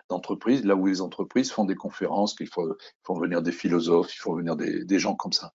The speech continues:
C'est ça, l'information utile d'intérêt collectif aujourd'hui. Et donc, sur la veille, concernant la veille, ben c'est pareil. Il y a la veille qui est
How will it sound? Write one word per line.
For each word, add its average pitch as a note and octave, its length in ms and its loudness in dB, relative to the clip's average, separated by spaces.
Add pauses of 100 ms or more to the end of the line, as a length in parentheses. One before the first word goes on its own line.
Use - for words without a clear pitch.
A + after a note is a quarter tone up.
(200)
C'est G#2+ 160 2
ça, G#2 280 2
l'information G2 640 4
utile F2+ 340 2
d'intérêt F2 400 2
collectif F2+ 520 0
aujourd'hui. D#2 420 -4 (380)
Et G2+ 100 6
donc, B2 320 6 (640)
sur D#3+ 420 6
la G2+ 140 4
veille, C#3+ 420 8 (180)
concernant A#2 440 2
la G2+ 140 4
veille, B2 300 2 (220)
ben - 140 4
c'est D3+ 160 4
pareil. F2+ 340 4 (300)
Il G2 80 2
y - 20 8
a F#2+ 40 8
la G#2 120 6
veille A2 400 6
qui G2 260 0
est F2 200 0